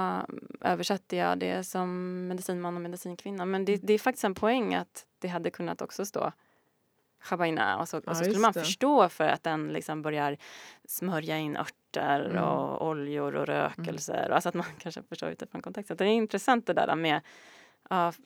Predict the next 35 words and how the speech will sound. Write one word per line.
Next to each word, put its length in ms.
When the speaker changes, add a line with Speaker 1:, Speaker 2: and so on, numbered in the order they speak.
Speaker 2:
Ja, 100
ska 180
man 200
Speaker 1:
för 80
vem? 60
Speaker 2:
behålla 560
ibland? 540
För 80
det 80
tänker 340
jag 80
också 200
på 120
när 100
det 100
är 100
såna 280
just, 400
att 180
det 240
är 60
så 160
mycket 360
med 140
naturen 1080
och, 300
Speaker 1:
Ja. 200
Speaker 2:
och 60
liksom 360
det 80
där. 140
Ska, 260
ska 220
saker 380
få 340